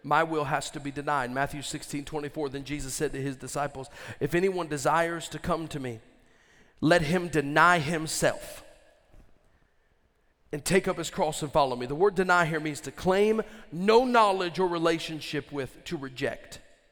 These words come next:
The N L T says of this verse, "You must turn from your selfish ways."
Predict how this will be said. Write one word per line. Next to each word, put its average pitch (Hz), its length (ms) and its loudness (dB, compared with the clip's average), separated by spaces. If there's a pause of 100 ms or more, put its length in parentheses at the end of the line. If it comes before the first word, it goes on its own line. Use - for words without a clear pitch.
(420)
The 185 140 4
N 269 100 4
L 226 140 6
T 214 260 0
says 185 320 2
of 160 100 -6
this 160 160 -4
verse, 151 380 -2 (440)
"You 220 200 4
must 185 280 2
turn 254 360 2
from 254 180 0
your 233 140 -2
selfish 202 560 -2
ways." 135 560 -8